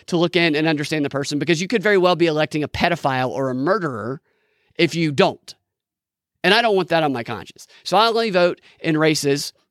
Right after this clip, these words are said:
usually at the local level, not at the national level. I think it's all fixed and, and fraudulent, that I have done some research and have a little bit of understanding of the background of the people. The next one, or the last one, support laws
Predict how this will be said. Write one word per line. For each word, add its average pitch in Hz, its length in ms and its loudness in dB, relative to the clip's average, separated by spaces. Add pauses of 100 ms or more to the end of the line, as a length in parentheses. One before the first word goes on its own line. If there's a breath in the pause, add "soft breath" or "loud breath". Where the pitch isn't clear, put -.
usually 170 300 0
at 185 60 2
the 180 80 0
local 156 280 2
level, 123 320 0
not 143 160 2
at 156 60 0
the 160 60 -2
national 135 360 2
level. 113 180 -2
I 127 100 2
think 127 200 -4
it's 120 140 -4
all 120 260 0 (180)
fixed - 380 -4
and, 110 180 -8
and 113 400 -8 (320 soft breath)
fraudulent, 127 540 -4 (840 soft breath)
that 175 200 4
I 185 160 2
have 175 160 0
done 156 160 2
some 170 180 -4
research 147 380 0
and 147 100 0
have 139 120 2
a - 20 -2
little 143 180 4
bit 151 120 0
of 139 80 -2
understanding 117 720 -4 (120)
of 120 160 -8
the 123 80 -6
background 107 440 -4
of 76 40 -16
the 65 60 -20
people. - 320 -20 (360)
The - 60 -8
next 185 320 0
one, 95 220 -10 (1120)
or 160 100 -6
the 151 80 2
last 151 320 2
one, - 160 -14 (440)
support 214 540 0
laws 202 460 4